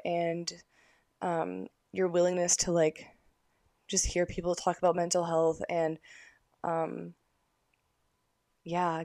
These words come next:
go get involved with the law of attraction, you guys. It is amazing. I don't, I don't even know, like,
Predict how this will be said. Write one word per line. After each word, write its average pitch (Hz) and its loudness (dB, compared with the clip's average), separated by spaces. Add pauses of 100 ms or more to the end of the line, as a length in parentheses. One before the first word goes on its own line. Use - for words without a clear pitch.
go 185 4
get 226 4
involved 190 0
with 196 -8
the 185 -4
law 180 -2
of 196 -2
attraction, 175 -2
you 165 -2
guys. 160 -4
It 190 4
is 196 4
amazing. 180 0
I 180 4
don't, 185 6
I 185 2
don't 190 2
even 190 2
know, 180 4
like, 175 2